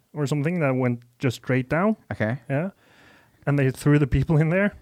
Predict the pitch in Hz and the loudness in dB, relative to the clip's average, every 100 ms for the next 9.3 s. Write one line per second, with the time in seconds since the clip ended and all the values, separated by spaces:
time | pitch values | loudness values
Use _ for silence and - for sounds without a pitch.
0 | _ - 139 92 - 135 151 175 202 - | _ -6 -4 -4 -6 -2 0 2 0 -4
1 | - 139 156 - _ _ _ _ _ _ | -6 -6 -6 -14 _ _ _ _ _ _
2 | - 143 131 143 143 - 135 135 131 139 | -2 0 2 2 0 -6 -4 0 0 -2
3 | 131 135 139 135 139 131 131 127 123 135 | 0 2 2 2 2 2 2 2 2 0
4 | 139 151 143 143 143 180 147 131 123 - | 0 -2 0 2 0 0 0 2 0 0
5 | 131 120 - _ _ _ _ - 127 - | -4 -4 -12 _ _ _ _ -6 -4 -2
6 | 131 131 113 110 117 117 120 117 120 120 | -2 0 0 0 0 0 0 0 0 0
7 | 113 - _ - - 123 117 120 - - | -2 -6 _ -6 -2 0 0 -2 -4 -2
8 | 123 123 117 113 110 107 107 95 107 104 | 2 2 2 2 2 2 0 -2 -4 -4
9 | 95 92 | -4 -4